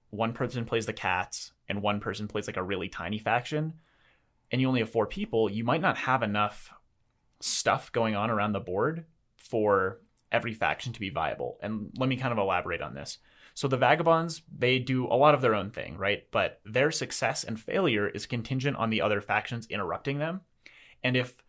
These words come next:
they're kinda, like, left to their own devices 'cause there aren't a lo-, enough big factions to kind of stop them, the game can, the game experience can kinda be compromised. Do you have, like, any insights on this, Connor?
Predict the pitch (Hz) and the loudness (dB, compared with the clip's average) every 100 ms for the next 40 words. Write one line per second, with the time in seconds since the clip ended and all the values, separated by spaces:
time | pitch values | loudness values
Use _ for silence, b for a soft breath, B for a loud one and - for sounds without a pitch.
0 | _ _ _ _ 104 104 131 170 190 185 | _ _ _ _ -4 4 6 6 4 4
1 | 131 123 110 113 - 139 107 120 117 98 | 4 4 2 2 2 4 6 6 4 2
2 | 101 139 160 - 120 95 104 - 110 110 | 0 -2 -4 -2 2 4 4 4 2 2
3 | - 123 117 - 110 107 110 117 107 - | 2 2 2 0 -2 -2 0 2 2 2
4 | 127 127 120 - 117 107 - 98 - 123 | -4 -2 -4 -4 -4 -2 0 0 0 -2
5 | 120 143 - b b b _ 123 127 120 | -2 -4 -10 b b b _ -4 0 0
6 | 117 110 - 107 101 107 147 170 151 135 | 0 -2 -4 -6 -4 0 4 4 2 0
7 | 117 107 110 113 101 73 - 85 - - | 0 -2 -8 -6 -6 -6 -8 -8 -8 -14
8 | 50 - - b b - 127 110 - 117 | -14 -14 -18 b b -4 -2 -2 -4 -2
9 | 110 101 104 113 113 113 113 - - | -2 -2 -2 -2 0 -4 -4 -6 -4